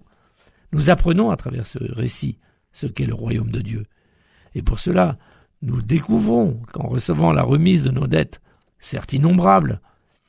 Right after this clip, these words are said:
qu'elles sont couvertes de façon définitive par le sang de Jésus versé sur la croix.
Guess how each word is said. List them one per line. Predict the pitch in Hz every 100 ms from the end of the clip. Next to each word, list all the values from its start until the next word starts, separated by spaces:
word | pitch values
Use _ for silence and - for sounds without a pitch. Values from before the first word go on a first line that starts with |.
| _ - _ -
qu'elles | 175
sont | - 156
couvertes | 127 214 196 196 165 - - _ _
de | 139 117
façon | 139 - 143
définitive | 120 147 156 151 123 - 127 113 90 _ _ _ -
par | - 135
le | 123
sang | - - 135
de | 127
Jésus | 58 135 127 - 60
versé | 58 - 135
sur | 113 131
la | 110
croix. | - - 101